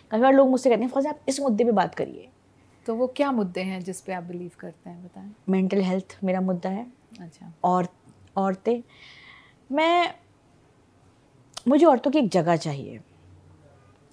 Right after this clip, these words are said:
Speaker 1: मुझे हमारी feelings की एक जगह चाहिए। मतलब,
Speaker 2: हम्म।
Speaker 1: हम हैं, हमारा एक वजूद है,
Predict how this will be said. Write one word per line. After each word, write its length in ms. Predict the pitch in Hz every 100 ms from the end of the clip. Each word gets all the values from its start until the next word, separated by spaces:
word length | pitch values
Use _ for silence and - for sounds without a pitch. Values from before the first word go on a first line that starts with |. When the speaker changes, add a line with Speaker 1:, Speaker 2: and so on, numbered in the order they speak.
| -
Speaker 1:
मुझे 460 | 196 196 233 262 254 - - - - _ _ _ - -
हमारी 380 | 233 233 240 285
feelings 480 | - 214 190 185 -
की 140 | 180
एक 120 | 147
जगह 220 | - 143 135
चाहिए। 440 | - - - - _ _ -
मतलब, 480 | 185 185 170 220 220
Speaker 2:
हम्म। 180 | - 170 202 - _ _ _ - _ _ - - -
Speaker 1:
हम 240 | 226 262 285
हैं, 580 | 190 185 190 185 139 - -
हमारा 320 | 170 185 190
एक 120 | 226 220
वजूद 560 | 180 165 - 190 208
है, 420 | 170 165 165 147